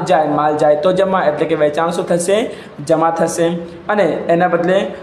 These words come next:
અ, વેચાણ કોને કર્યું? વેચાણ કર્યું આપણે વિભાને. વિભા શું બનશે? લેનાર બનશે. વિભા એ વ્યક્તિ છે, વ્યક્તિ લેનાર છે. લેનાર ખાતે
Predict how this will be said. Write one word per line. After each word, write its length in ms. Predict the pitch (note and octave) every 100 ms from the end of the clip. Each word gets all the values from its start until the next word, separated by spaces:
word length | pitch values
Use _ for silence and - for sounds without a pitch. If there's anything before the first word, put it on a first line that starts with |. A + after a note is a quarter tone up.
| - - -
અ, 40 | D3+ D#3 D#3+ D#3+ - - -
વેચાણ 260 | E3+ F#3 F3+ F3+ F3+ -
કોને 220 | F#3+ F#3
કર્યું? 360 | F#3+ G3 F#3+ F#3+
વેચાણ 280 | D#3+ E3 E3
કર્યું 320 | E3 D#3 D#3
આપણે 200 | D3+ F3
વિભાને. 480 | F#3+ G3+ G#3 G3 F#3 - -
વિભા 220 | E3 F3
શું 160 | F3 F#3+
બનશે? 300 | F#3+ F#3 F#3+
લેનાર 520 | E3+ D#3+ D#3 F3 E3+
બનશે. 360 | C#3+ C#3 C#3+ C#3
વિભા 280 | C#3+ D3 D#3+
એ 140 | D#3
વ્યક્તિ 360 | D3+ D#3 F#3+ F3+
છે, 400 | - F#3 F#3+ D3
વ્યક્તિ 380 | D3 - E3+
લેનાર 460 | D#3 D3+ D3 D#3+ E3
છે. 220 | E3 D#3+
લેનાર 320 | C#3+ C#3 C#3+
ખાતે 420 | - C#3 - G3